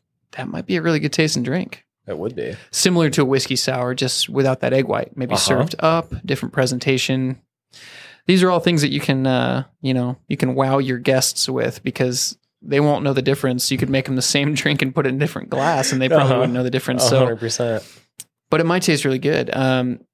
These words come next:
Speaker 1: and Grand Marnier is like, I don't know. It's, it's something that's not a bad thing to have on hand. I know people that put it over, like, vanilla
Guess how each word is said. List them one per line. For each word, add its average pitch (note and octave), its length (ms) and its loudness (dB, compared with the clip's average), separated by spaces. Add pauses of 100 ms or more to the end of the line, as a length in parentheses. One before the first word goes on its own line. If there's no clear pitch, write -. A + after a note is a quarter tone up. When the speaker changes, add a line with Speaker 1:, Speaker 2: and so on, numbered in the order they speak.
(680)
Speaker 1:
and D#3+ 400 0 (400)
Grand A#3 220 2
Marnier D3 420 0
is C#3+ 280 -2
like, - 500 -4 (1800)
I E3+ 40 -2
don't F#3+ 120 2
know. C3 180 2
It's, C3+ 300 0
it's D3+ 140 0
something A3 320 2
that's C3 220 2
not C3 280 0
a - 40 -4
bad C3 240 0
thing B2+ 140 0
to B2+ 60 -2
have B2+ 220 0
on - 80 -6
hand. C#3+ 500 -2 (120)
I C#3 80 2
know F#3 120 4
people C3+ 280 -2
that B2+ 160 -8
put C3 100 2
it B2+ 80 2
over, B2+ 260 2
like, - 220 -2
vanilla B2+ 400 -4